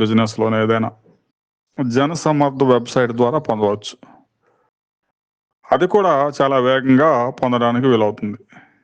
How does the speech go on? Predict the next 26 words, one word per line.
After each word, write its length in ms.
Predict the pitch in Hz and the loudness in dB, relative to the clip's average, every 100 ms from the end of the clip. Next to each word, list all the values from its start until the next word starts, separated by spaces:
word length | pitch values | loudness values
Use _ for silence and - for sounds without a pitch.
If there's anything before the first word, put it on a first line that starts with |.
| _ _ _ - | _ _ _ -6
ఏ 160 | 127 131 | -2 0
రుణం 260 | 143 147 139 | 0 0 0
ఎన్ని 140 | 127 127 | 0 2
రోజుల్లో 440 | 135 131 131 123 120 - | 2 2 2 0 -2 -6
ప్రాసెస్ 400 | - 127 117 123 - | -2 -2 -2 -4 -2
అవుతుంది 420 | 117 117 113 110 - _ _ _ - | -2 0 0 0 -2 _ _ _ -2
అనేది 280 | 123 120 | 0 0
కూడా 200 | 117 123 160 139 | 0 0 2 4
వివరాలు 300 | 117 110 104 | 2 0 -4
ఇస్తారు. 320 | - - - - - _ _ - - _ _ _ _ _ _ _ _ _ _ _ _ _ - | -6 -6 -6 -10 -20 _ _ -20 -20 _ _ _ _ _ _ _ _ _ _ _ _ _ -4
కేంద్ర 300 | 160 190 208 | -2 0 -2
ప్రభుత్వ 420 | 202 185 175 - | -2 -2 -2 -2
పథకాల 420 | 151 147 147 151 147 | 0 -2 0 -2 0
ద్వారా 260 | 143 139 139 | 0 0 0
మనం 280 | 143 127 123 | 0 0 -2
పొందే 320 | 123 127 123 131 | -4 -2 0 2
లోన్స్, 380 | 123 123 127 - - _ _ _ _ _ _ - - | 2 -2 -4 -12 -18 _ _ _ _ _ _ -10 -2
రాష్ట్ర 320 | 127 135 - | 0 0 -2
ప్రభుత్వ 380 | 139 127 127 123 117 | -2 -2 -4 -4 -2
పథకాల 360 | 117 107 117 113 | -2 -2 -2 0
ద్వారా 220 | 113 113 - - _ _ - | 0 -2 -6 -18 _ _ -8
పొందే 280 | 127 120 117 | -4 0 0
రుణాలు, 400 | 113 110 110 107 - _ _ _ _ _ - - _ _ _ _ | 2 0 0 -2 -4 _ _ _ _ _ -20 -20 _ _ _ _
వాటికి 300 | 160 156 147 135 | 0 0 0 0
రాయితీలు 380 | 143 151 160 147 | 0 0 0 2
కూడా 260 | 143 139 | 2 2